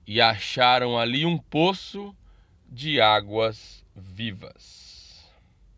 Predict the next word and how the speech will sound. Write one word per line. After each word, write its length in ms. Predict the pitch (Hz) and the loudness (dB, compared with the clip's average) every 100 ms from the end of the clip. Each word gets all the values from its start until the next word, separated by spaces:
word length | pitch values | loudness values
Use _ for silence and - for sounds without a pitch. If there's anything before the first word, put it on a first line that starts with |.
| _ _ _ _ _ _ _ _ _ _ _ _ _ | _ _ _ _ _ _ _ _ _ _ _ _ _
Amados 1040 | - 120 143 165 160 147 143 123 - - | -4 2 6 6 6 0 -6 -8 -12 -20